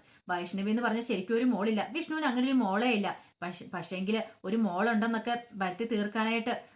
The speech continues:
വൈഷ്ണവിയുടെ അമ്മ ചെയ്ത ചതിയായിരുന്നത്. കാരണം വിഷ്ണുവിന്റെ സ്വത്തുക്കള്, അവന്റെ അച്ഛന്റെ, മുത്തച്ഛന്റെ, മുത്തശ്ശിയുടെ സ്വത്തുക്കൾ അടിച്ചു മാറ്റാനായിട്ട് ഒരു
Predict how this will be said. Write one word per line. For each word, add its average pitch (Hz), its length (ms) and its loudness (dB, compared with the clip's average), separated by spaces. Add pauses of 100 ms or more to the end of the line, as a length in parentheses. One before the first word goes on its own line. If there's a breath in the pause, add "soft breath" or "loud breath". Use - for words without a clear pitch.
വൈഷ്ണവിയുടെ 277 460 2
അമ്മ 214 220 2
ചെയ്ത 233 200 0
ചതിയായിരുന്നത്. 208 720 0
കാരണം 180 200 -2
വിഷ്ണുവിന്റെ 185 420 -4
സ്വത്തുക്കള്, 208 480 -4 (320 loud breath)
അവന്റെ 254 360 0 (960)
അച്ഛന്റെ, 202 380 -4
മുത്തച്ഛന്റെ, 202 460 -2
മുത്തശ്ശിയുടെ 214 500 0
സ്വത്തുക്കൾ 202 440 -4
അടിച്ചു 208 240 0
മാറ്റാനായിട്ട് 220 640 0 (340 loud breath)
ഒരു 190 260 0